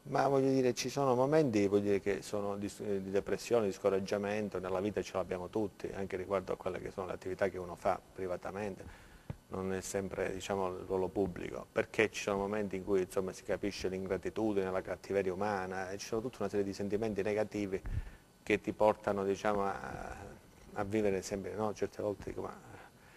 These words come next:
allora, di, a, a cap-, a pensare di non essere compreso e quindi a, a voler mollare in certi momenti. Però, voglio dire, eh, quando vedi che le cose realmente si, si possono fare e che le attività,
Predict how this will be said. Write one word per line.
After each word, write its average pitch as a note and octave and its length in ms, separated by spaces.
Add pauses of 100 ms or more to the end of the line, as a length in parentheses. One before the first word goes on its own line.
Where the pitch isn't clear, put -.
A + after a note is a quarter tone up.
(220)
allora, G2+ 260
di, G#2+ 260
a, A2 180
a A2+ 200
cap-, - 280
a A2+ 80
pensare A2+ 360
di G#2 80
non G2 160
essere F#2+ 320
compreso - 540 (580)
e - 160
quindi G2 340
a, F2+ 200
a - 100
voler G2 260
mollare F#2+ 460
in F#2 80
certi F#2+ 260
momenti. - 400 (420)
Però, C#3+ 320
voglio G#2 180
dire, F#2+ 500
eh, F#2+ 100
quando B2 340
vedi F#2+ 380
che G2 100
le G2+ 140
cose A2 340
realmente G2+ 600
si, - 280
si - 140
possono G2 440
fare F2+ 640
e - 100
che G2+ 120
le G2 280
attività, G2 680